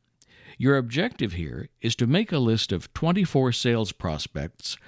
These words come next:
with a goal of meeting at least two per month. Now, the caveat here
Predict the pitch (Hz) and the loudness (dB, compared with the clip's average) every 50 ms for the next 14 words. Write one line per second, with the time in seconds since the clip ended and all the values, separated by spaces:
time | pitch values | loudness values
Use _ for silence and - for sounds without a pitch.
0 | - - - - 143 156 147 139 123 127 160 175 208 226 202 170 135 127 135 139 | -20 -20 -4 0 2 2 2 2 2 2 2 2 4 2 2 2 0 2 2 2
1 | 135 135 135 131 135 - 131 127 165 214 254 254 - - - - - _ - - | 4 4 2 2 2 -2 -4 -4 -2 0 2 2 0 0 -4 -10 -10 _ -2 2
2 | 202 170 143 139 131 - - 143 123 120 117 85 - - - - - - _ _ | 2 4 4 2 0 -2 -2 0 2 2 2 0 -2 -8 -14 -18 -20 -20 _ _
3 | _ _ _ _ - _ _ - - - _ _ _ _ _ - 160 156 151 147 | _ _ _ _ -20 _ _ -20 -20 -20 _ _ _ _ _ -2 0 0 0 0
4 | - - _ _ _ - - - _ _ - 135 135 - - - - 262 302 269 | -2 -6 _ _ _ -20 -20 -20 _ _ -2 -2 -2 -2 -2 -2 -2 0 2 2
5 | 135 104 95 87 78 - - 87 80 71 64 55 58 - | 2 2 2 0 -2 -6 -8 -8 -6 -6 -6 -8 -10 -12